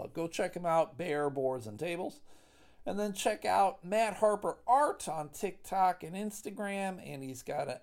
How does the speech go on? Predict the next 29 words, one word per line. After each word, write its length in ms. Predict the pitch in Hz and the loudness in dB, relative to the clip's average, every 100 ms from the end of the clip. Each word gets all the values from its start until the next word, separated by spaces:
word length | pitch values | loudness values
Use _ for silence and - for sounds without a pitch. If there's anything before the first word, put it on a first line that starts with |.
| - | -2
Etsy 360 | 190 196 214 | -2 -2 -10
store, 380 | 185 - 185 180 | -8 -4 0 0
Barefoot 560 | 160 151 127 123 127 123 | 0 -4 -6 -6 -10 -8
Gnome. 480 | 139 175 180 190 190 _ _ _ _ - _ - | -2 0 2 0 -8 _ _ _ _ -20 _ -12
Go 140 | 143 | -4
buy 220 | 131 139 | 4 4
some 240 | 135 - 120 | 4 -2 -10
cool 420 | - 160 143 131 | -4 0 0 -2
shit 460 | - - 156 135 - | -6 -2 -2 -2 -6
from 320 | 127 127 123 | -8 -8 -4
Matt. 380 | 151 202 196 - - - - - - | 0 0 -2 -8 -20 -20 -20 -20 -18
Very 280 | 190 131 117 | -8 -4 -4
talented 600 | 113 139 131 131 120 98 | -4 -2 0 -2 -6 -6
fella, 440 | - 165 156 151 - - - _ - - - - | 4 6 8 4 0 -20 -20 _ -20 -20 -20 -16
although 260 | - 127 123 | -6 0 0
he 200 | 107 123 | 0 -4
sends 420 | - 147 135 113 | -2 -2 -2 -4
me 240 | 117 113 - | -8 -8 0
awful, 680 | 127 123 120 - 113 123 - | 8 8 8 2 -4 -4 -2
awful 540 | 135 117 110 113 104 - - - - - - - | 2 4 4 -2 -4 -10 -20 -18 -16 -16 -18 -14
news 500 | 170 139 139 135 120 | -4 4 4 4 0
links 340 | 120 117 107 - | -2 -2 -2 -10
to 100 | - | 0
talk 280 | 123 113 | 4 4
about 280 | 110 107 101 | 2 2 2
on 240 | - 110 98 | 2 0 0
the 80 | 92 | -2
podcast. 720 | 95 92 - - - - - - | -2 -2 -4 -12 -12 -12 -10 -10
<laughs> 100 | 127 | -10